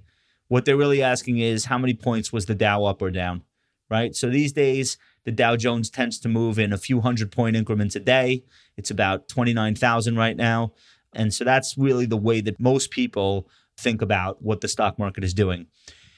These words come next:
The S and P five hundred, Standard and Poor's five hundred, is five hundred stocks instead of thirty.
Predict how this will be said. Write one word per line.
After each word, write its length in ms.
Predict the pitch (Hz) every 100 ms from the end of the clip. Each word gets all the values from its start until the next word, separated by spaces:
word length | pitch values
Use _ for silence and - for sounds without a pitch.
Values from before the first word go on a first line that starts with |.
| _
The 120 | 131
S 160 | 160 160
and 120 | 180
P 160 | - 165
five 280 | 156 143 131
hundred, 400 | 143 135 143 131
Standard 360 | 143 139 135
and 100 | 123
Poor's 280 | 120 127 120
five 240 | 127 117
hundred, 460 | 110 120 113 117 113
is 240 | 117 104 -
five 260 | 135 120
hundred 300 | 110 139 143
stocks 400 | - 147 135 139
instead 260 | 120 - 110
of 80 | 98
thirty. 520 | - 156 156 156 147